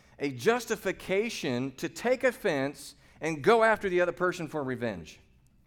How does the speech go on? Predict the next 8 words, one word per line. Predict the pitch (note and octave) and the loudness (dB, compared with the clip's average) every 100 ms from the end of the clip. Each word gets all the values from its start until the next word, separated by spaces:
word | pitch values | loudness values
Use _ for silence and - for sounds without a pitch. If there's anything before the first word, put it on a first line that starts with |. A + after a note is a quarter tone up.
| _ _ _ _ _ _ _ - | _ _ _ _ _ _ _ -8
All | A2 | -4
right? | B2 D3 B2 A#2 _ _ _ _ _ _ _ _ | -2 -4 -8 -18 _ _ _ _ _ _ _ _
But | - | 0
that | G#3+ B3 A#3 | 4 4 4
wasn't | A#3+ G3 F#3 | 4 2 0
actually | F3 G3 - E3+ D3+ | 0 0 -2 -4 -4
the | A#2+ C3 | -6 -8
point | - E3 A#2 D#2+ | -4 -2 -2 -6